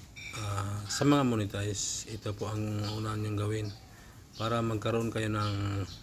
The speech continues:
harang. Ayan, nakalagay dito sa baba, advanced settings. Yan, pindutin natin. May nakalagay na, ano, ah, sa ads.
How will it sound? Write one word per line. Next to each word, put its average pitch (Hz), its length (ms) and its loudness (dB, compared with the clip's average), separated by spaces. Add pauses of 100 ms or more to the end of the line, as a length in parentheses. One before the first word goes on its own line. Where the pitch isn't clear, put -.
(160)
harang. 110 400 2 (1120)
Ayan, 110 320 4
nakalagay 107 320 2
dito 104 160 2
sa 104 160 4
baba, 113 320 2 (160)
advanced 104 640 0
settings. 98 640 -4
Yan, 98 160 -2
pindutin 107 320 0
natin. 107 480 2 (1040)
May 110 80 2
nakalagay 107 560 4
na, 101 160 4
ano, 107 160 0 (320)
ah, 98 640 -2 (1200)
sa 104 480 0
ads. 120 400 4